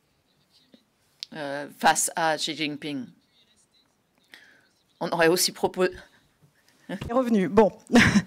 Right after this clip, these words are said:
Speaker 2: Euh, mais du coup, je, je, vous ne le voyez pas, mais, euh, en fait, euh, Jean-Luc Mélenchon prend beaucoup de notes.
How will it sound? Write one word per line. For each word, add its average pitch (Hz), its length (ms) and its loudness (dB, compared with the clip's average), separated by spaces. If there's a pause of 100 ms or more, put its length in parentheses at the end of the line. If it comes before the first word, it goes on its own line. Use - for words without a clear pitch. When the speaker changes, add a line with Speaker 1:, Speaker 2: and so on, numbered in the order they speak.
(500)
Speaker 2:
Euh, 220 260 8
mais 233 100 4
du 220 100 -2
coup, 320 100 8
je, 254 280 6
je, 214 480 8
vous 196 220 0
ne 214 60 4
le 247 80 10
voyez 285 220 6
pas, 311 220 6
mais, 226 380 8
euh, 208 100 10
en 196 40 6
fait, 220 240 4
euh, 190 340 8
Jean-Luc 208 240 2
Mélenchon 220 240 6
prend 240 180 2
beaucoup 262 240 4
de 226 60 4
notes. 226 320 4